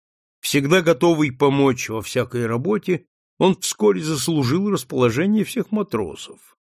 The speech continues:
И немало часов провел он, работая с ними вместе так же прилежно, как на ферме Кентукки. Когда ему нечего было делать,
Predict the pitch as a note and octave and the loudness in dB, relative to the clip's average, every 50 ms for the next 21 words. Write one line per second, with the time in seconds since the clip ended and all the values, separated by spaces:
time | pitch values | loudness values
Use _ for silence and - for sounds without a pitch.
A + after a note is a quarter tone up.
0 | _ _ _ - C3+ D3+ D#3+ F3 G3 A3+ A#3 C4 B3 A#3 A#3+ A#3 - - B3+ G#3 | _ _ _ 2 4 4 4 4 4 4 4 4 2 2 0 0 -2 -2 -4 -2
1 | - C4 C#4 G#3 - - G#3 F#3+ E3+ D3 C#3+ D3+ E3+ G#3 A3 G3+ F#3+ F3+ D#3+ D3+ | 0 0 -2 -2 0 0 2 2 2 4 4 4 4 4 2 0 0 0 2 2
2 | C#3+ C3 C#3+ E3+ E3+ - - C#3 C3 - - - B2 B2 A#2+ A#2+ A#2 A2 A#2+ E3+ | 2 2 2 0 0 2 2 2 2 2 0 0 2 2 2 2 0 0 -2 -2
3 | G#3 F#3+ - - D3+ A2+ B2 A#2 A2 G#2+ F2+ F2 G2 F#2 - A2 A#2 B2+ C#3+ F#3+ | -2 -2 -4 -6 -8 -6 -4 -4 -4 -4 -6 -6 -8 -8 -6 -4 -2 -2 0 0
4 | A#3 A3+ F#3 G#3 G3 F#3+ - - C3+ C3+ B2+ C3 A#2 A2+ G2+ - B2 B2+ B2 A#2+ | -2 -2 -2 -4 -6 -6 -4 -2 -4 -2 -2 -2 -4 -4 -4 -4 -4 -2 -2 0
5 | A#2 A2 A2 - G#2+ G2+ F#2+ E2+ - - - _ _ _ - - _ _ _ _ | -2 -4 -6 -8 -10 -10 -10 -12 -16 -20 -20 _ _ _ -20 -20 _ _ _ _
6 | _ _ _ _ _ _ _ _ _ _ _ _ _ _ _ _ _ _ _ _ | _ _ _ _ _ _ _ _ _ _ _ _ _ _ _ _ _ _ _ _
7 | _ - - D3 D3+ D3+ F3 F3+ F3+ F3+ F3+ F#3 F#3 G3 G3+ F#3 - - G3 F#3+ | _ -2 -2 0 2 2 2 2 4 2 2 2 4 4 4 2 2 -2 -6 -6
8 | G3 F#3+ F#3 G#3 G#3+ A3+ G#3+ C4 C#4 C#4 A#3 F#3 - _ - | -6 -6 -4 -4 -4 -4 -4 -6 -8 -8 -8 -10 -12 _ -20